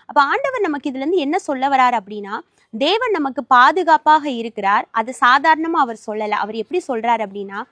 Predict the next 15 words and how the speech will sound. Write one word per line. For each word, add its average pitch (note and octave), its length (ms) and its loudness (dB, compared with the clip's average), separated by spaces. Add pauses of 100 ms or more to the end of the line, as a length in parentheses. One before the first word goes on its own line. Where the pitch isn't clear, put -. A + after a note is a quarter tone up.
(120)
"நீ D#4 140 0
முடிஞ்சா D#4 760 2
என்னை D#4+ 360 2
தாண்டி G#4 320 4
என் D#4 160 -2
பிள்ளைய D4 340 -2
தொட்டு A#3 300 -8
பாரேன்" G#3 380 -2
அப்படின்னு G#3+ 360 -8
சத்துருவுக்கு D#4+ 600 -2
அவர் C#4 260 0
சேலஞ்ச் D4+ 520 0
விடுகிற A3 380 -8
தேவனா G3+ 380 -8
இருக்கிறார். F#3+ 360 -10